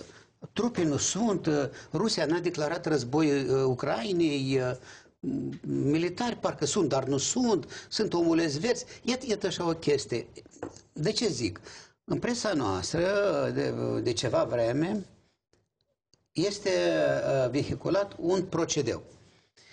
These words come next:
Scrie un blogger. Cine e blogger? Scrie un, un băiat, scrie. De obicei, asta este plătit.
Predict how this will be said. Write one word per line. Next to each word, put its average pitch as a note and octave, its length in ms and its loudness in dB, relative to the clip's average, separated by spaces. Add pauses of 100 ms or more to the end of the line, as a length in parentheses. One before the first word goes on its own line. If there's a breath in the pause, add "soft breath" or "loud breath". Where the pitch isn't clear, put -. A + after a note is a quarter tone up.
(160 soft breath)
Scrie B3+ 600 2
un G#3 280 2
blogger. D#3+ 460 0 (580)
Cine D3 280 2
e D3+ 40 4
blogger? B2 360 0
Scrie D4+ 220 2
un, B3 200 0 (240)
un B3+ 220 2
băiat, C#3+ 360 0
scrie. F2+ 400 0 (460)
De E3 180 -2
obicei, F3 360 -2
asta E3 180 -2
este C#3+ 240 -2
plătit. - 480 -4